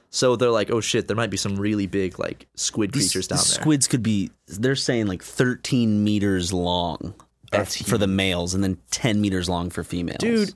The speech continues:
Speaker 1: can you imagine being
Speaker 2: You know how big a meter stick
Speaker 1: I-,
Speaker 2: is,
Speaker 1: it's
Speaker 2: dude?
Speaker 1: big, man.
Speaker 2: It's bigger than a yardstick.
Speaker 1: <laughs> What the fuck is a yard?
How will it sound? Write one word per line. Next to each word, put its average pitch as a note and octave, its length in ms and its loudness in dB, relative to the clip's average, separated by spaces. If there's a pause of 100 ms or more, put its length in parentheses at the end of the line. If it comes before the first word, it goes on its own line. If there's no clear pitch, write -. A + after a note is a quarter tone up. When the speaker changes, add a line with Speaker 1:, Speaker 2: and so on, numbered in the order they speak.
(120)
Speaker 1:
can A3 160 -2
you D4+ 80 2
imagine D3+ 540 0
being C3 100 0
Speaker 2:
You G#3 60 6
know C#4 100 6
how C#4+ 80 4
big C4+ 160 4
a G#3 80 6
meter A#3 400 6
stick C#4+ 300 4
Speaker 1:
I-, C#4+ 100 4
Speaker 2:
is, C#4 180 4
Speaker 1:
it's B3 40 -2
Speaker 2:
dude? C#4+ 240 4
Speaker 1:
big, G3+ 180 2
man. E3 280 0
Speaker 2:
It's - 100 -10
bigger C4+ 300 6
than C4+ 120 4
a C4+ 40 6
yardstick. B3+ 920 4 (320)
Speaker 1:
<laughs> - 60 -4 (1000)
What - 100 -2
the A#3 60 2
fuck E3+ 260 0
is A#2+ 80 0
a A2 40 0
yard? F#2+ 500 0